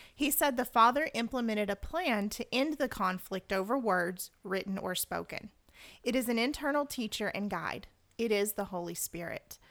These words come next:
John was encouraging his readers to utilize it in a manner that eliminated the need for some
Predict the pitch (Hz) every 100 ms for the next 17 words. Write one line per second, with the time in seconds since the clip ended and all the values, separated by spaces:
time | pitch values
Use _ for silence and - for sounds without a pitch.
0 | - - - - 277 349 415 381 262 -
1 | - 302 370 - 226 220 - 208 208 214
2 | - 269 226 226 330 415 277 202 190 185
3 | - 208 202 190 185 202 202 214 233 233
4 | 311 381 262 185 175 175 175 175 190 202
5 | 190 214